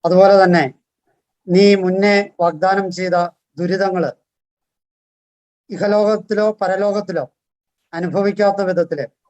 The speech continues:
അങ്ങ് പ-, പറഞ്ഞ ഈ ആറ് കാര്യങ്ങളിൽ നിന്ന് ഒഴിഞ്ഞു മാറി ജീവിക്കാനുള്ള കൃപ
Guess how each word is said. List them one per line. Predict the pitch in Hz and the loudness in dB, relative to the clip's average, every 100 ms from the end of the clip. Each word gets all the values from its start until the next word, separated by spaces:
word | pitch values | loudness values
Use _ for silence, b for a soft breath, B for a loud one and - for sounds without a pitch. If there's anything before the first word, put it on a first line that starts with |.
| _ _ _ _ _ | _ _ _ _ _
അങ്ങ് | 170 190 | -4 -2
പ-, | 190 202 220 - | 0 -2 -4 -4
പറഞ്ഞ | 180 185 196 202 | -2 -2 -2 -4
ഈ | 185 185 | -6 -4
ആറ് | 170 190 | -2 -2
കാര്യങ്ങളിൽ | 202 185 185 185 180 180 180 180 | -2 -2 -2 -2 -4 -4 -4 -4
നിന്ന് | 180 175 175 180 _ _ _ _ - | -4 -4 -6 -8 _ _ _ _ -6
ഒഴിഞ്ഞു | 180 196 233 | -2 0 0
മാറി | 202 190 | 2 0
ജീവിക്കാനുള്ള | 170 175 170 170 160 160 | -2 -8 -8 -6 -4 -4
കൃപ | 160 156 | -6 -4